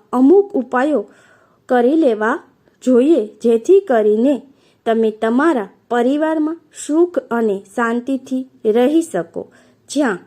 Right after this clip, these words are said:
પતિ પત્ની પ્રેમ ભાવથી રહેતા હોય ત્યાં માં લક્ષ્મી પણ ખુશ થાય છે. જો પતિ પત્નીમાં વધારે પડતા કાયમ માટે અણબનાવ હોય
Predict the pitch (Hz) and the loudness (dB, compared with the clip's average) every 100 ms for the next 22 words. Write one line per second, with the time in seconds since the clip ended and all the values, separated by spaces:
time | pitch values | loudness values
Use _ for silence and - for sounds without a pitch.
0 | _ _ _ - 254 254 381 254 226 226 | _ _ _ -2 -2 2 0 2 -4 -2
1 | 277 247 - _ _ _ - 294 339 381 | -2 -2 -8 _ _ _ -4 0 4 4
2 | 262 254 254 254 262 240 226 - 302 349 | 2 -4 -6 -4 -2 -2 -4 -4 -4 -2
3 | 269 208 190 _ _ _ 285 214 214 220 | -2 -4 -4 _ _ _ -4 -2 -2 -2
4 | 262 311 - _ _ 233 240 247 311 339 | -2 -2 -6 _ _ -2 -2 -2 2 4
5 | 392 - 214 202 _ _ - 302 403 - | 4 0 -4 -4 _ _ -4 2 2 0
6 | - 254 185 185 185 - _ _ - 202 | -10 -6 -4 -6 -10 -16 _ _ -8 0
7 | 220 180 - - - 233 392 - 262 247 | 0 0 -10 -6 -4 2 2 2 -4 -4
8 | 220 214 196 180 _ - 226 226 220 320 | -4 -2 -4 -10 _ -6 -2 0 0 0
9 | 381 370 240 208 202 180 _ _ _ - | 2 2 0 -4 -6 -10 _ _ _ -4
10 | 269 302 392 349 233 214 120 110 _ _ | 0 4 4 4 2 -4 -6 -8 _ _
11 | 233 262 330 320 254 226 220 226 233 285 | -4 0 0 2 0 0 -2 0 0 0